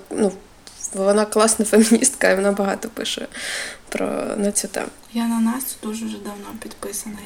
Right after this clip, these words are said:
Speaker 2: я навіть не знаю, прям дуже
Speaker 1: Найкласні
Speaker 2: давно.
Speaker 1: собаки.
Speaker 2: Да.
Speaker 1: Собаки.
Speaker 2: М. Аліна нам пише: «Не така мусульманка, бо феміністка, не така феміністка, бо ісп-,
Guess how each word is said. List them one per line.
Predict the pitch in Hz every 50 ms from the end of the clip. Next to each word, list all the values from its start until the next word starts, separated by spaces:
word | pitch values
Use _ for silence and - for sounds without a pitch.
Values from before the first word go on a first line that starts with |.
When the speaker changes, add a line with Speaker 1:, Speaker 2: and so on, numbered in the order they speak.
| 208 208
Speaker 2:
я | 208 208
навіть | 214 214 214 214 214
не | 214 202
знаю, | 208 208 214 208 208 214
прям | - - 220 208 208
дуже | 214 214 214 208 262
Speaker 1:
Найкласні | 277 277 - 359 370 359 - - 403 403
Speaker 2:
давно. | - 466 381
Speaker 1:
собаки. | 381 381 381 349 330 311 311 339 - - - - - -
Speaker 2:
Да. | 220 214 202 214
Speaker 1:
Собаки. | - - - 330 277 285 - 285 277 285 285 277 - - - 311 - - - - - - - 277 - - - - - - - - 587 719 - - - - 285 - - - - - - - 554 - - - - - - - - - - - - - - - - - - - - - - - -
Speaker 2:
М. | 226 214 196 202 202 208 208 208 - - - - - - - - - - - - - - - - - - - - - - - - - - - -
Аліна | 240 226 220 220 254 269 277 240
нам | 214 208 202 208
пише: | 214 - 190 202 202 - - 214 220 247 - - - - - - - - - - - -
«Не | 233 220 220 220
така | - 226 226 - 226 226
мусульманка, | 226 226 226 226 214 208 214 220 220 220 226 226 - 214 202
бо | 202 202 208 -
феміністка, | 202 196 202 202 208 226 277 277 - - - 175
не | 190 196
така | 196 202 226 226 - 208 214 - -
феміністка, | 202 185 185 190 196 214 240 233 - - - 190
бо | 196 202 190 190
ісп-, | 190 190 - - - 190